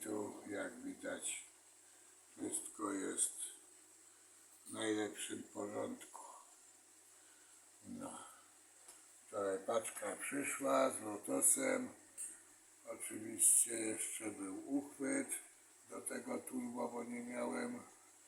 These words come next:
Miałem inny taki zastępczy, który za bardzo nie pasował. To też mi pan Rybka przysłał oryginał. No i standardowo pokarmów trochę dla ryb,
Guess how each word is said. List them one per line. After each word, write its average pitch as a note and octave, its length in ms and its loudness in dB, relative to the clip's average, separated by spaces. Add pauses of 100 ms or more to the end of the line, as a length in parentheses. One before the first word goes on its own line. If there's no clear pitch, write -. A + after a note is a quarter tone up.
(360)
Miałem - 320 -4
inny A#3 320 -2
taki - 380 -6
zastępczy, A#2 920 -2 (100)
który A2+ 320 -6
za A2+ 160 0
bardzo A2+ 400 0
nie A#2 180 -4
pasował. A#2 760 -2 (640)
To - 120 -6
też - 280 -4
mi A#2+ 120 -2
pan A#2 280 -4
Rybka - 500 -4 (200)
przysłał - 600 0
oryginał. C3 720 4 (1300)
No E3 200 0
i D3+ 360 6
standardowo A#2 1120 4 (880)
pokarmów - 760 0
trochę - 540 0 (180)
dla A2+ 240 0
ryb, F#2+ 240 -2